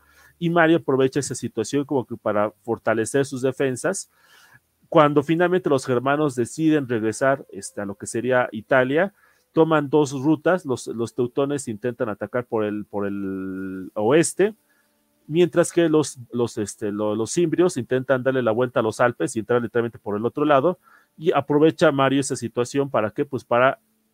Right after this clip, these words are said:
luchar precisamente primero contra los, este, los,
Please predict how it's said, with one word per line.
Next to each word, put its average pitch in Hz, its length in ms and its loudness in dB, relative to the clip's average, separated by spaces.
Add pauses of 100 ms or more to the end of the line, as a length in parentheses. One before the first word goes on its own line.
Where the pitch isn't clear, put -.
(140)
luchar 143 380 0
precisamente 139 380 -2
primero 135 420 0
contra 110 320 -4
los, 107 180 -4
este, 104 240 -10
los, - 400 -8